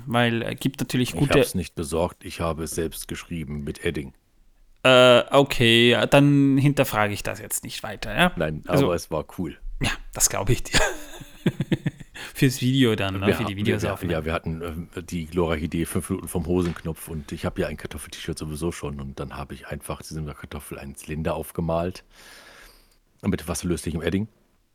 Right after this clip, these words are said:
Speaker 1: <laughs>
Speaker 2: Und, äh, unten hab ich auf dem Bauch dann eben das Zack, Kartoffelschnack auch mit wasserlöslichem Edding geschrieben.
Speaker 1: Na
Speaker 2: Aber
Speaker 1: dann.
Speaker 2: mit einer Schablone.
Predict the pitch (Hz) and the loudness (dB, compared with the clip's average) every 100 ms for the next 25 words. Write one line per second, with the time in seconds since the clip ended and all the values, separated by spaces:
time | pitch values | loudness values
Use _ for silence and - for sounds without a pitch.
0 | _ _ 165 170 120 92 82 78 95 80 | _ _ -2 -2 0 0 0 -4 -6 -4
1 | 76 - - 95 90 90 76 82 82 78 | -6 -10 -4 -4 -2 -4 -2 -4 -4 -6
2 | - 76 73 78 - 78 73 73 - - | -8 -8 -4 -4 -4 -6 -6 -8 -10 -12
3 | - - - - - - - - 78 - | -14 -14 -14 -14 -14 -14 -14 -10 -10 -12
4 | - 82 - - - 73 - 71 67 80 | -4 -4 -4 -16 -12 -12 -10 -10 -8 -10
5 | 71 76 78 76 73 - 78 67 - _ | -8 -8 -8 -8 -10 -10 -10 -12 -18 _
6 | _ - - - - - - - 135 117 | _ -20 -20 -18 -16 -16 -18 2 4 6
7 | 107 95 90 87 - 95 87 92 82 | 4 2 2 -2 -2 0 2 2 2